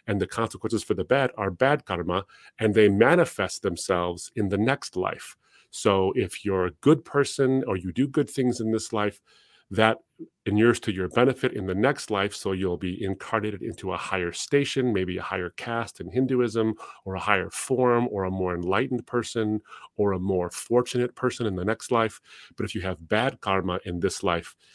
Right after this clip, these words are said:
it translates into a sort of maybe a lower caste or a lower station, uh, or some kind of misfortune in the next life, for you. And so karma is the consequences of your actions. Uh, the Dalai Lama, for example, with regard to Tibetan Buddhism,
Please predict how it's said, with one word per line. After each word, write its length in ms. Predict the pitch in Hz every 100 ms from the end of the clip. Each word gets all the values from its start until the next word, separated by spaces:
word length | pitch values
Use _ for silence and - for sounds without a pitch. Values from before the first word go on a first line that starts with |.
| -
it 100 | -
translates 640 | - 113 107 87 98 92 -
into 500 | 92 - 87 85 80
a 40 | -
sort 180 | 107 92
of 20 |
maybe 180 | 92 101
a 80 |
lower 340 | 104 117 123 104
caste 460 | - 92 90 -
or 120 | 101 98
a 60 |
lower 320 | 98 113 113
station, 520 | 95 - 98 - 92 - _ - - -
uh, 160 | 101 92
or 180 | 101 101
some 240 | - 117
kind 200 | 110 107
of 100 | 92
misfortune 560 | 98 - - 92 - 87
in 160 | 101
the 80 | 104
next 360 | 117 131 - -
life, 380 | 90 - - - _ _ -
for 160 | -
you. 320 | 95 87 92 - _ - _
And 240 | 107 98 92
so 200 | - 95
karma 600 | - 135 156 104 95 98
is 340 | 110 98 85 85 - 95
the 500 | 95 92 90 87 -
consequences 1080 | - - 139 147 - 147 - 117 107 107 92
of 200 | - 92
your 200 | 87 90 -
actions. 580 | 90 92 - 98 92 -
Uh, 160 | 95 87
the 80 | 98
Dalai 300 | 107 107 107
Lama, 400 | 107 135 90 87
for 140 | -
example, 380 | 95 107 95 90
with 180 | 87 -
regard 280 | 92 90 92
to 80 |
Tibetan 340 | 87 87 127 98
Buddhism, 460 | 82 85 80 82